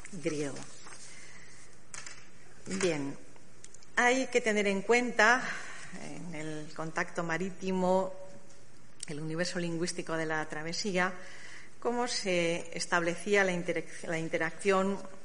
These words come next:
con los habitantes de otras latitudes, sobre lo que todavía sabemos poco.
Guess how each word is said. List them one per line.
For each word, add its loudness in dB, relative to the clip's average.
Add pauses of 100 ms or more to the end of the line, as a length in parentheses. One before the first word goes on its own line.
(240)
con 0
los -4 (320)
habitantes 4
de 2
otras -2
latitudes, 2 (220)
sobre -2
lo 2
que -4
todavía 4
sabemos 0
poco. 2